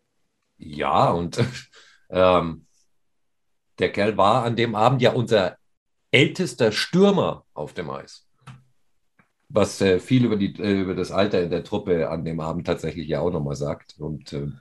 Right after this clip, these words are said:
jo, hat sich der Maxi verdient. Ich mein,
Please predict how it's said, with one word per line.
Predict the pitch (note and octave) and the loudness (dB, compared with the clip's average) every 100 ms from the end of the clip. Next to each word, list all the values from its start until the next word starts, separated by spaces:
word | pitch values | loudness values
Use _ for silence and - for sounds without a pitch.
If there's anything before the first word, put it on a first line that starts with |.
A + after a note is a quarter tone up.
| _ _ - - _ _ - | _ _ -10 -10 _ _ -6
jo, | D#2+ A#2+ - _ _ _ _ _ _ - | -2 -2 -6 _ _ _ _ _ _ 0
hat | G#2+ | 2
sich | B2+ B2+ | 2 2
der | B2 | 4
Maxi | A2+ A#2+ B2+ | 4 2 0
verdient. | A#2+ G2+ F#2+ G#2 F2+ | -2 -2 -2 -6 -4
Ich | F2 | -6
mein, | F2 F2 - | -6 -6 -8